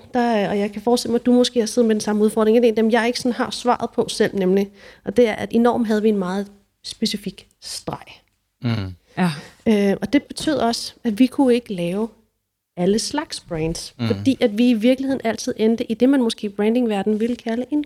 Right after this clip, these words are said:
Speaker 1: co-branding.
Speaker 2: Mm.
Speaker 1: At de købte ind i vores univers og ville have en
Speaker 2: Mm.
Speaker 1: luns af
Speaker 2: Det
Speaker 1: det,
Speaker 2: kan jeg
Speaker 1: og
Speaker 2: godt
Speaker 1: vi
Speaker 2: forstå.
Speaker 1: gradbøjede vores eget univers. Så, så, så,
Speaker 3: Det er
Speaker 1: så,
Speaker 3: super
Speaker 1: og, og, og,
Speaker 3: interessant.
Speaker 1: og da jeg arbejdede på reklamebureau, der talte vi om, at vi skulle ikke have nogen streg, vi skulle kunne lave hvilket som helst rum.
Speaker 2: Mm.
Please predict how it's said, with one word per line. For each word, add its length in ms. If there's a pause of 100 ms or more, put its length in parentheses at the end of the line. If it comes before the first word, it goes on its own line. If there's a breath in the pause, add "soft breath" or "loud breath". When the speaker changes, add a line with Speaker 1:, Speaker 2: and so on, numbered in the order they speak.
Speaker 1:
co-branding. 640 (380)
Speaker 2:
Mm. 240 (180)
Speaker 1:
At 160
de 80
købte 360
ind 200
i 40
vores 400
univers 440
og 120
ville 140
have 140
en 100
Speaker 2:
Mm. 60
Speaker 1:
luns 280
af 60
Speaker 2:
Det 60
Speaker 1:
det, 60
Speaker 2:
kan 40
jeg 60
Speaker 1:
og 60
Speaker 2:
godt 60
Speaker 1:
vi 60
Speaker 2:
forstå. 140
Speaker 1:
gradbøjede 600
vores 320
eget 320
univers. 720 (680 loud breath)
Så, 160 (100)
så, 160 (100)
så, 120 (320)
Speaker 3:
Det 100
er 120
Speaker 1:
så, 140
Speaker 3:
super 80
Speaker 1:
og, 120
og, 40
og, 60
Speaker 3:
interessant. 440
Speaker 1:
og 80
da 80
jeg 140
arbejdede 320
på 80
reklamebureau, 520
der 100
talte 220
vi 60
om, 60
at 60
vi 60
skulle 260
ikke 220
have 140
nogen 260
streg, 300
vi 60
skulle 220
kunne 100
lave 120
hvilket 360
som 120
helst 400
rum. 120
Speaker 2:
Mm. 60